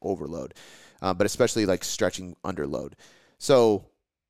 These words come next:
they've seen this in research. And then what they did is they took, so at first they, they did a lot of research on partial reps versus full range of motion reps, and full range of motion reps always wins. But the problem with a lot of the research and a lot of how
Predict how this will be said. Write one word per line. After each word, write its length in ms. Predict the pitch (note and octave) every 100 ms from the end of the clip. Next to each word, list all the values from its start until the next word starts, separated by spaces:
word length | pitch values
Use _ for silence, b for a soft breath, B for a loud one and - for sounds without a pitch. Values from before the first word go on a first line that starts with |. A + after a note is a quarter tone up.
| _ _ _ _ _
they've 160 | A#2+ A2+
seen 240 | - E3+
this 160 | D3 A#2+
in 80 |
research. 400 | G#2 F#2 G2 F#2 -
And 200 | A2 A2+
then 100 | A#2
what 140 | A#2+
they 100 | A2+
did 240 | G2+ C#3
is 140 | A#2+ G2
they 100 | G2+
took, 320 | - A#2 -
so 200 | - G#2+
at 80 | F#2+
first 260 | D#3 D#3 -
they, 140 | A2
they 320 | - G2 A2
did 100 | A2
a 40 | B2+
lot 100 | A2
of 60 |
research 320 | G2 - G2+ -
on 220 | F#2+ F2+
partial 340 | - G2+ - F#2
reps 360 | F#2 F#2+ -
versus 340 | - F2+ E2+ -
full 240 | G#2+ F#2+
range 180 | F#2 G2
of 60 |
motion 260 | F#2 F2+ A2+
reps, 260 | A#2+ B2+ -
and 220 | G2+ G2
full 140 | A#2+
range 140 | A#2 G#2
of 80 |
motion 220 | G2 F#2+ G2
reps 200 | F2+ - -
always 360 | G#2+ G#2+ G2+ E2+
wins. 360 | E2+ - - b b b b b _ -
But 80 |
the 80 | A#2+
problem 260 | - F#3 G3
with 120 | F3
a 20 |
lot 160 | B2 A#2
of 40 |
the 60 | G2
research 420 | A2+ - G2 -
and 160 | A2+ A#2
a 40 |
lot 180 | G2 F#2+
of 80 | F2+
how 180 | F#2